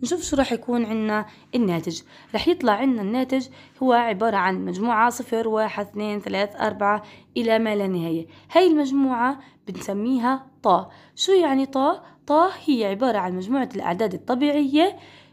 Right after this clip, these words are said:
وه-، وهي مجموعة غير منتهية مثل ما إحنا بنعرف، لأنه ما في عدد معين من العناصر، آه، محدد إلها.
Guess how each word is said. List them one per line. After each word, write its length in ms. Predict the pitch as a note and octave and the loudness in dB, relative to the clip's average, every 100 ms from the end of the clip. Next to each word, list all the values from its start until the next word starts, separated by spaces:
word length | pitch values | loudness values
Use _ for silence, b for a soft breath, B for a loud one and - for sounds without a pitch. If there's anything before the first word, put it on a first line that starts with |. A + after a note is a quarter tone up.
| _ | _
وه-، 400 | G#3 G#3+ C#4 C4+ - | -2 0 0 -4 -4
وهي 440 | A#3+ D4+ C#4 C4 | 0 2 2 2
مجموعة 580 | B3+ F#3+ G#3+ B3+ A#3+ B3 | 2 -2 -2 0 2 0
غير 320 | G#3+ A#3+ A#3+ | 0 0 0
منتهية 540 | A3+ G#3+ G3+ G#3+ G#3+ G#3+ | -2 -6 -4 -4 -2 -4
مثل 260 | A3 G3+ | -4 -6
ما 160 | F3 F#3 | -6 -6
إحنا 340 | - A#3 C4 D4 B B | -4 0 0 -2 B B
بنعرف، 500 | D#4 C#4+ A#3+ A3+ A3+ B B - | 4 4 2 0 -2 B B -8
لأنه 160 | G3+ | -6
ما 120 | G#3 D#4 | 0 -2
في 200 | D#4 B3+ | 0 -2
عدد 400 | A#3 A3+ - G#3 | 0 -4 -6 -6
معين 480 | F#3+ A3+ G#3+ A3 | -4 -2 -2 -4
من 160 | G3+ G3 | -2 -2
العناصر، 600 | F#3 F#3 A3 G#3 A3 A3 - B B B - | -2 -2 -2 -2 0 -2 -2 B B B -8
آه، 240 | - - | -4 -4
محدد 560 | G3 G#3 - F#3+ G3+ G3+ | -2 -2 0 0 0 -2
إلها. 340 | A3 E3+ D#3+ | -4 -4 -4